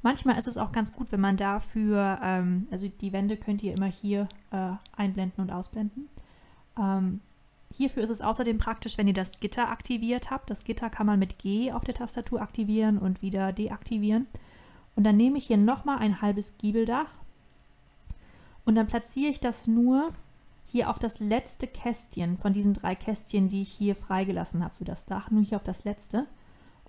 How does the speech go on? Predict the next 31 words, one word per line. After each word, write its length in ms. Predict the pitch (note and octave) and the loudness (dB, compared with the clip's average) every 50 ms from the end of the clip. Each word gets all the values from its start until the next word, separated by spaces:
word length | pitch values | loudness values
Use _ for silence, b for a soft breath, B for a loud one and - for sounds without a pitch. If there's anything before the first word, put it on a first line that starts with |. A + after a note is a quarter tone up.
| - - - | -20 -6 0
und 120 | - G#3 | 2 2
ziehe 220 | G3+ - - A#3+ C4 | 2 2 -2 -2 -4
es 120 | B3+ - | -2 0
dann 200 | - A3 G#3+ G#3 | 2 4 4 4
hier 140 | G#3 A#3+ A#3+ | 4 2 2
so 120 | A3+ A#3 | 2 0
rüber, 280 | G#3+ A#3 A#3+ A3+ A#3 A3 | 0 2 2 2 4 2
dass 140 | G#3 G#3 G#3 | 2 2 -2
es 100 | G3+ - | -2 -2
die 140 | - G#3+ G#3 | 0 0 2
richtige 460 | G3+ A3+ A3+ - - A3+ G3 G#3 G3+ | 2 0 -2 -2 -2 0 0 0 -2
Größe 440 | G3+ - - G#3 G#3+ G#3 - F#3+ F3 | -2 0 0 0 0 2 0 -2 -2
hat 300 | E3 E3+ - - - - - - - - - _ | -2 -6 -8 -12 -16 -18 -20 -20 -20 -20 -20 _
für 520 | - - - G3 F#3+ F#3 F3 F3 F3 F3 - - - - - - - - - _ - - | -16 -8 -4 -2 -2 0 0 0 -2 -2 -6 -8 -16 -20 -20 -20 -20 -20 -20 _ -12 -6
dieses 300 | - G3 F#3 F#3 F3 - | -6 -4 -4 -4 -6 -4
letzte 320 | - G3 F#3+ F#3+ - - F3 | -4 -4 -4 -4 -6 -8 -10
Kästchen. 640 | - - - F3 F3 - - - - G#3 B3+ D#4 - - - b b b b b b b b b b b b b b - _ _ - - - | -10 -8 -10 -10 -8 -8 -10 -6 -4 -4 -4 -4 -8 -16 -20 b b b b b b b b b b b b b b -20 _ _ -20 -20 -16
Genau, 260 | - A3 F#3 F3 E3+ F3 | -10 -8 -6 -6 -6 -8
ich 120 | F3+ - | -8 -10
kann 140 | - - G3 | -8 -6 -6
jetzt 140 | F#3 - - | -6 -8 -10
hier 160 | - F#3+ F#3 | -10 -8 -8
auch 40 | - | -8
das 180 | - F#3+ - | -8 -10 -8
Dach 200 | - F#3 F#3 - | -8 -8 -8 -8
wieder 180 | - G3 F#3+ F3+ | -8 -8 -6 -6
einblenden 540 | F3 F3+ F#3+ F#3+ G3 G#3+ A#3 C4 - E4 F4 - b b b b b b b | -4 -2 -2 -2 -2 -4 -6 -6 -8 -12 -18 -18 b b b b b b b
und 180 | A#3+ A3 G#3+ | 0 0 0
ziehe 180 | - - C4 C4 | 0 -2 -2 -2
das 200 | B3+ - - - | -2 -4 -4 -4
Dach 260 | - A3 C4+ - - | -2 -2 -2 -4 -8